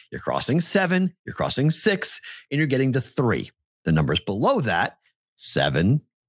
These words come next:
and a half, eight, eight and a half, you're going below three, and you're getting off of seven. So it's great. You get off of seven, get below three, down to a one point,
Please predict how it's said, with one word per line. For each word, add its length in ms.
and 100
a 40
half, 480
eight, 340
eight 140
and 80
a 40
half, 360
you're 100
going 240
below 320
three, 440
and 240
you're 60
getting 200
off 100
of 100
seven. 420
So 160
it's 140
great. 380
You 80
get 140
off 200
of 80
seven, 460
get 160
below 240
three, 640
down 140
to 80
a 40
one 280
point, 280